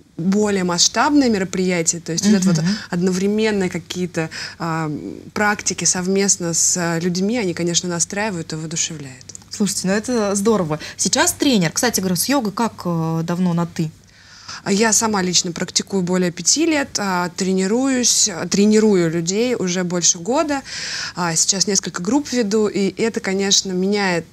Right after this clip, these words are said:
Speaker 1: а, в принципе, полностью жизнь. Изначально это было, а, м, хобби,
Speaker 2: Мгм.
Speaker 1: какое-то увлечение. Начиналось со спортзала обычного, фитнес-центра. А после пере-, меняет полностью уклад жизни, начинаешь по-другому все видеть.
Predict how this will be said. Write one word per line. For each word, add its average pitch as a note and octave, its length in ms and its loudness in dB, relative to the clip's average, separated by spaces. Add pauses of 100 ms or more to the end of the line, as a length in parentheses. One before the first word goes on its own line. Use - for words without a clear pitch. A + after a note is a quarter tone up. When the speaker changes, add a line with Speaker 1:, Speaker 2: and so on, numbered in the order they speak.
Speaker 1:
а, D#3+ 200 -6
в - 60 -14
принципе, F3 460 -2
полностью E3 580 -2
жизнь. C#4+ 380 2 (260)
Изначально F3+ 440 0
это E3 160 -4
было, E3 380 -2 (360)
а, D3+ 380 -4 (420)
м, D3 520 -6 (320)
хобби, D#4 600 -2 (100)
Speaker 2:
Мгм. G3 240 4
Speaker 1:
какое-то F#3 400 2
увлечение. B3 760 0
Начиналось G3+ 600 0
со F3 240 2
спортзала A#3+ 720 0 (240)
обычного, F#3+ 720 -2 (280)
фитнес-центра. F3+ 800 -2 (480)
А E3 240 0
после A#3+ 340 -2
пере-, F#3 360 -2
меняет G3 680 2
полностью F3 680 -2
уклад B3 440 0
жизни, A3+ 380 2
начинаешь F#3+ 480 0
по-другому F#3 480 -2
все F#3+ 220 0
видеть. B3+ 400 -2